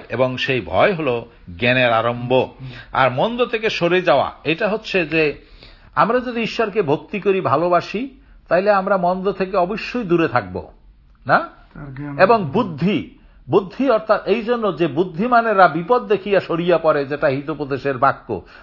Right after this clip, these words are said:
Speaker 1: বুদ্ধিমানেরা বিপদ দেখিয়া সরিয়া
Speaker 2: পড়ে।
Speaker 1: পড়ে। সেই জন্য এখানে বলা হচ্ছে যে মন্দ থেকে সরে যাওয়া,
Speaker 2: সরে যাওয়া, হ্যাঁ।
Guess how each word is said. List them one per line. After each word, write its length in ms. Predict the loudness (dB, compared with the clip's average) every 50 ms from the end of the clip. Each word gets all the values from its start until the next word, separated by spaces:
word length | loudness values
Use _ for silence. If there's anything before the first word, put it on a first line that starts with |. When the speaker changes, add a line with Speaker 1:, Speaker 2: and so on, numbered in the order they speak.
| -4
Speaker 1:
বুদ্ধিমানেরা 680 | 0 0 0 0 0 -2 2 4 4 4 4 2 2 2
বিপদ 320 | 0 -2 0 0 0 0
দেখিয়া 360 | 0 -2 -2 -2 -2 -2 -2 -2
সরিয়া 560 | -2 -2 -2 -2 2 6 6 6 6 6 -2
Speaker 2:
পড়ে। 120 | -10 -14 -12 -12 -14 -16 -2 _
Speaker 1:
পড়ে। 380 | 6 6 6 6 2 0 -4 -10 -18 -20 -18 -6
সেই 180 | 0 0 2
জন্য 200 | 2 2 0 0
এখানে 260 | 2 2 4 4 4 4
বলা 220 | 4 4 4 6
হচ্ছে 320 | 6 4 2 2 -2 -2
যে 100 | 0 0
মন্দ 380 | 2 4 4 2 2 2 -2 -6
থেকে 220 | -6 -2 -4 -4
সরে 280 | -4 -2 0 0 0 2
যাওয়া, 260 | 2 2 2 2 -2 -6
Speaker 2:
সরে 200 | -12 -14 -12 -12
যাওয়া, 200 | -12 -12 -14 -14
হ্যাঁ। 280 | -16 -16 -18 -18 -18 -16